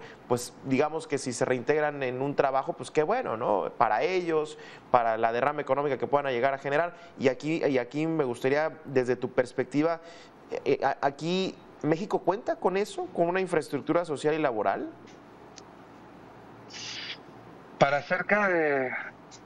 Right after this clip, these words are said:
Speaker 2: las veinte, veinte mil personas que reporta, eh, venezolanos, eh, de apoyo a migrantes, no.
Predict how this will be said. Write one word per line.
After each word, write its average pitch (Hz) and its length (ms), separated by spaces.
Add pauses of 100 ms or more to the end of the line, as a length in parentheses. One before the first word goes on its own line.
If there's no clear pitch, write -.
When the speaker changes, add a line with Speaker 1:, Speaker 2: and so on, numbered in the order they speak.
(160)
Speaker 2:
las 127 220
veinte, 123 640 (100)
veinte 117 340
mil 147 200
personas 156 600
que 117 120
reporta, 127 880
eh, 101 380
venezolanos, 113 960 (200)
eh, 104 80
de 95 240
apoyo 110 320
a 117 40
migrantes, 113 680 (1160)
no. 117 280